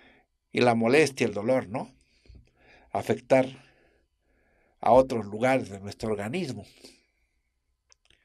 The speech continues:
Veamos los tipos más comunes de artritis. Pues los más comunes son la osteoartritis y la artritis reumatoide, aunque hay otros, ¿no? Veamos la artritis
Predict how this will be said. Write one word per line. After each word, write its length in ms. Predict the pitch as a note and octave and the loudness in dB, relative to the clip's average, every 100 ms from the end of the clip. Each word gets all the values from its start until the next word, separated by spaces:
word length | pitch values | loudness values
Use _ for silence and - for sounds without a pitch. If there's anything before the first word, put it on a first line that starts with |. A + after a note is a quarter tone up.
| _ _ _ _ | _ _ _ _
Veamos 360 | - D3+ A#3 A3+ | 6 6 6 2
los 160 | C3 B2+ | -2 0
tipos 300 | F3 D#3 C3 | 0 0 -2
más 200 | D3+ - | -2 0
comunes 500 | B2 A#2+ D#3 C3 A#2 | -2 0 -4 -6 -4
de 80 | |
artritis. 680 | G2+ - C#3+ E3+ - - - - _ _ _ _ _ _ _ _ _ _ _ _ _ | -4 -2 -2 -4 -6 -14 -14 -18 _ _ _ _ _ _ _ _ _ _ _ _ _
Pues 140 | - C#3+ | 2 4
los 100 | D3 | 6
más 140 | G#3+ | 4
comunes 680 | A3+ E3+ F3 A#3+ B3 - - _ - _ _ _ _ _ _ | 4 2 2 -2 -2 -6 -16 _ -20 _ _ _ _ _ _
son 340 | - C#3+ D#3+ | -2 0 2
la 300 | D3 C3 A#2 - | 4 2 2 -2
osteoartritis 1120 | C3+ C3 - A#2+ A2 - D#3 D3 B2+ A2 - - _ _ _ _ _ _ _ _ _ - | -2 -2 2 2 2 0 -2 -2 -6 -8 -10 -16 _ _ _ _ _ _ _ _ _ -8
y 60 | A#2+ | 2
la 100 | B2 | 4
artritis 480 | A#2+ A#2 D#4 D#3+ A#2 | 4 2 -2 0 0
reumatoide, 680 | A2 G#2+ A2 - F3+ B2 | -2 -4 -2 2 2 2
aunque 220 | G#2 G2+ A#2+ | -2 -2 0
hay 100 | D3 | 2
otros, 380 | D3 F#2 E2+ | 0 -4 -10
¿no? 240 | F#2 D#3+ - _ _ _ _ _ _ _ _ _ _ _ _ _ | -8 -8 -10 _ _ _ _ _ _ _ _ _ _ _ _ _
Veamos 480 | - A2+ C3 D3+ G3+ | 0 6 6 6 0
la 220 | E3 A2 | 0 0
artritis 800 | G#2+ G#2 C3+ C3 C3 B2+ B2 - | -2 -2 0 0 -2 -4 -4 -10